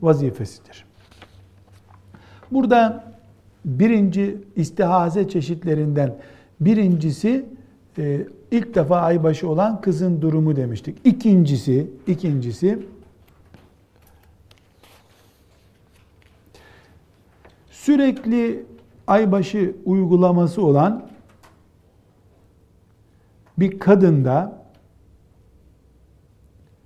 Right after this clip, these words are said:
yani aybaşı, yedi gün kadın hep aybaşı oluyordu, on senedir, on beş senedir.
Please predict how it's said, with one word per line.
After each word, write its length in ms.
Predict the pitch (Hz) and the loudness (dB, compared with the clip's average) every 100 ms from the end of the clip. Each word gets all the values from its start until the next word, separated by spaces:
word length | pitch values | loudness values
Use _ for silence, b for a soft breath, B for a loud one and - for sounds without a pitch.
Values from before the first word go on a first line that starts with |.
| _ _ - | _ _ -2
yani 260 | 156 135 | -2 0
aybaşı, 440 | - 294 160 127 - | 2 4 4 -2 -6
yedi 460 | - 233 294 220 | -6 2 2 2
gün 260 | 165 151 202 | -2 -2 -4
kadın 320 | 202 175 202 | -4 -4 -2
hep 160 | 226 196 | -4 -4
aybaşı 420 | 202 185 170 196 | -2 0 -2 -4
oluyordu, 320 | 170 143 131 | -2 -2 -2
on 160 | 220 156 | -2 -2
senedir, 320 | 143 147 196 | -2 -4 -4
on 240 | 226 202 | -2 0
beş 100 | 180 | -2
senedir. 380 | - 156 120 110 | -4 -8 -8 -10